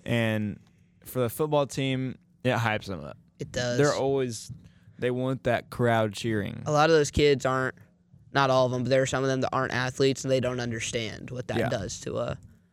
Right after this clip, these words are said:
Speaker 2: that does to an athlete. When you hear, when you see people yelling, chanting one of your teammates' names, chanting Warriors or whatever, it does, it does something.
Speaker 1: Yeah, it does.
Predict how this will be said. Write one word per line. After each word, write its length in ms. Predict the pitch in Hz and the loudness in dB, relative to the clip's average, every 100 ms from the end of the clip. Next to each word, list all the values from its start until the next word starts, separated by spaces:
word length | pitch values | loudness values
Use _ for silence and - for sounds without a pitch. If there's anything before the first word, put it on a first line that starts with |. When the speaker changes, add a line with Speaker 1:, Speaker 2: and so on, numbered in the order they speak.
| _ _ _ | _ _ _
Speaker 2:
that 120 | - 127 | -2 4
does 220 | 143 139 | 4 4
to 80 | 143 | 0
an 100 | 131 | 0
athlete. 360 | 143 156 120 | -2 -2 -2
When 140 | 131 139 | 0 2
you 80 | 147 | 2
hear, 480 | 135 147 147 143 147 - _ _ _ _ - | 4 4 6 4 0 -14 _ _ _ _ -2
when 180 | 135 143 | 2 4
you 100 | 143 | 2
see 560 | - - 143 139 147 143 | 0 -2 0 2 0 0
people 380 | 139 135 139 131 | 2 2 4 4
yelling, 580 | 131 135 139 135 135 | 4 4 2 0 0
chanting 420 | 131 139 131 135 135 | -2 -2 -2 -2 -2
one 100 | 135 | 0
of 40 | |
your 80 | 131 | -2
teammates' 520 | - 139 135 131 - | 0 0 0 0 -2
names, 500 | 135 135 135 135 131 | -2 0 0 -2 -4
chanting 460 | - 135 131 131 131 | -2 -2 -2 -2 0
Warriors 460 | 135 135 131 135 | 0 2 2 0
or 60 | 135 | 0
whatever, 340 | 135 135 135 | 0 0 0
it 180 | 117 131 | 0 2
does, 380 | 143 139 135 - - _ | 4 4 2 -2 -10 _
it 100 | 131 | -4
does 200 | 139 151 | 0 0
something. 400 | - 160 156 127 127 _ | 0 -4 -4 -6 -8 _
Speaker 1:
Yeah, 240 | 113 95 87 _ - | -4 -2 -4 _ -6
it 120 | 117 | -2
does. 420 | 107 92 101 - | -2 -2 -6 -12